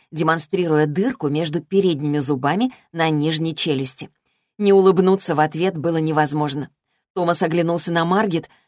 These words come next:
которая поморщилась, услышав вопрос Хенрика.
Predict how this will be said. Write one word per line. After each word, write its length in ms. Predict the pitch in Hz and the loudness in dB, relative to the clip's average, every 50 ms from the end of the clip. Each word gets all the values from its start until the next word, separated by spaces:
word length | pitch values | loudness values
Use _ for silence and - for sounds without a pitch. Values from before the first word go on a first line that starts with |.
| _ | _
которая 320 | - 180 - 180 156 156 156 | -10 -6 -2 2 2 2 2
поморщилась, 840 | 156 156 147 147 151 170 202 214 - - 160 147 151 143 - - - | 2 2 0 2 2 0 0 0 0 0 0 0 0 -2 -4 -8 -8
услышав 600 | - 202 196 - 143 147 165 - - 220 208 - | -6 -6 -4 -2 -2 -2 -2 0 -2 -4 -4 -2
вопрос 400 | 160 147 143 143 160 170 175 - | 0 0 0 0 0 -2 0 -2
Хенрика. 560 | - - 202 165 147 135 139 135 - - - | 0 0 0 0 0 0 -4 -4 -8 -12 -14